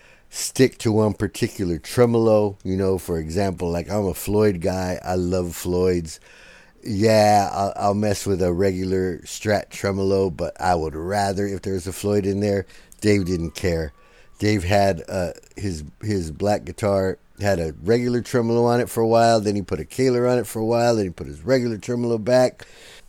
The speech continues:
Now his new signature model has a Floyd Rose on it. So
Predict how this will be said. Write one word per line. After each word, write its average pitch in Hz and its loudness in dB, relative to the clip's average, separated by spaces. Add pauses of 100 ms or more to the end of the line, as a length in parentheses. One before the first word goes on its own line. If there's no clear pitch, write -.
Now 110 4
his 82 2
new 107 0
signature 113 -2
model 107 -2
has 98 0
a 82 -8
Floyd 95 -2
Rose 113 2
on 120 2
it. 120 -2 (520)
So 104 2